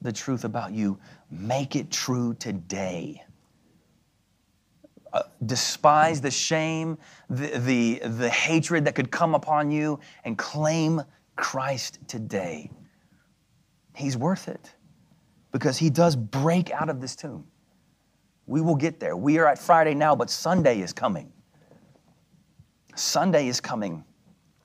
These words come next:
and you want to be there with that. Friend, you have nothing to lose and everything to gain by openly claiming Christ. Even if you know that you are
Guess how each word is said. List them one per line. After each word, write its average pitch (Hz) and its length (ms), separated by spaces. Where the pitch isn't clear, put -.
and 113 140
you 170 100
want 151 200
to 113 60
be 113 180
there 87 180
with 78 180
that. - 240
Friend, 139 260
you 143 100
have 120 160
nothing 147 520
to 156 100
lose 120 340
and 107 140
everything 135 560
to 120 120
gain 98 360
by 90 120
openly 92 440
claiming 87 420
Christ. - 520
Even 175 240
if 143 100
you 165 100
know 147 200
that 143 100
you 131 160
are 143 460